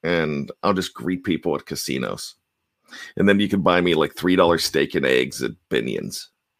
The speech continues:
That'd be great. Oh, I could go for steak and eggs. That'd be,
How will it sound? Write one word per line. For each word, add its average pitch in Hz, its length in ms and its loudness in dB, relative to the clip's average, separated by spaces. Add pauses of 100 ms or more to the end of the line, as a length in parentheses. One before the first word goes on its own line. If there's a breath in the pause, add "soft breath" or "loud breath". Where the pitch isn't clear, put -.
(220)
That'd 117 180 2
be 65 80 -4
great. 50 360 -6 (880)
Oh, 87 120 0
I 101 60 2
could 104 140 -2
go 95 100 6
for 80 100 -4
steak 67 280 -2
and 62 100 -4
eggs. - 320 -6
That'd 87 160 0
be, 85 240 -2